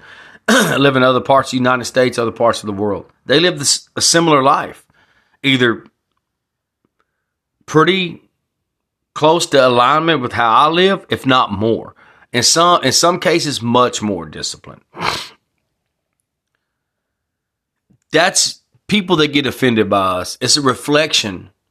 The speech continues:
of what you're not doing. And it's by, by the same token, that's what people do who post material things,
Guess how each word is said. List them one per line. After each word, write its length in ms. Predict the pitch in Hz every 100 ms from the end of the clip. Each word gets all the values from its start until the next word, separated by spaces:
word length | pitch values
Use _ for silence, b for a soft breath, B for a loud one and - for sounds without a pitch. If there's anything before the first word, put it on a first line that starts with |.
| _
of 140 | 107 110
what 260 | 123 123
you're 120 | 139
not 440 | 113 110 123 101 92
doing. 400 | 107 95 69 _ _ _ _ _ _ _ _ _ _ _ _ _ _ _ _ _ _
And 100 | 135
it's 220 | 147 147 160 - _
by, 340 | 143 165 131
by 180 | - 156
the 80 | 143
same 300 | - 180 151
token, 540 | - 185 208 156 127
that's 200 | 123 135
what 160 | 143 131
people 240 | 139 117
do 400 | 104 110 139 127
who 140 | 104 110
post 380 | - 113 113 92
material 480 | 87 120 120 123
things, 680 | 117 117 117 117 113 110 -